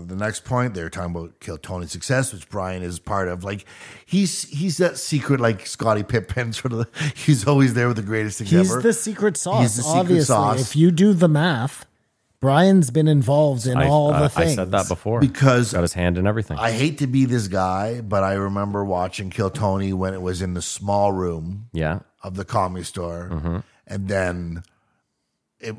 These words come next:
Speaker 1: switched to the main room, which was the craziest thing ever.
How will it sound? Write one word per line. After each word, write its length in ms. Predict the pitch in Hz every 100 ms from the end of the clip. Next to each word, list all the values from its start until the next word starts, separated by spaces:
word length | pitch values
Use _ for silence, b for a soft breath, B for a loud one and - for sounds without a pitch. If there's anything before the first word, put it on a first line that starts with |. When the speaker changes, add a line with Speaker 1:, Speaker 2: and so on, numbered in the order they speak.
| -
Speaker 1:
switched 420 | - 131 120 -
to 80 | 135
the 80 | 107
main 380 | 113 160 180
room, 440 | 131 107 98 104 107
which 180 | 107 113
was 180 | 113 104
the 60 |
craziest 500 | - - 117 110 104
thing 200 | - 104
ever. 560 | 104 113 98 92 101 123